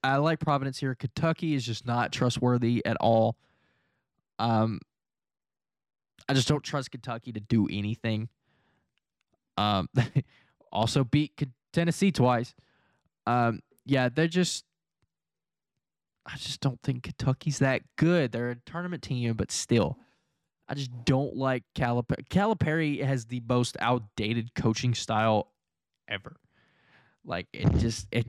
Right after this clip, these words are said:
<laughs> it's not working. Um, Kansas State, Montana State, the three fourteen in the East. Kansas State is really good.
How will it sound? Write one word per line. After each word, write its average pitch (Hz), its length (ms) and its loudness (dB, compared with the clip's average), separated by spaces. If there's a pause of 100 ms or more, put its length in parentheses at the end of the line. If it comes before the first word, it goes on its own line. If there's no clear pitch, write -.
(160)
<laughs> - 340 -10
it's - 500 -2
not 120 360 0
working. 113 460 -8 (1600)
Um, 120 460 0 (260)
Kansas 175 360 0
State, 156 440 -2 (100)
Montana 135 480 2
State, 127 300 0
the 127 80 -2
three 139 260 6
fourteen 123 800 2 (1040)
in 127 140 2
the 123 100 2 (100)
East. 123 300 2
Kansas 139 320 0
State 127 220 2
is 113 100 0
really 117 400 0
good. 113 420 2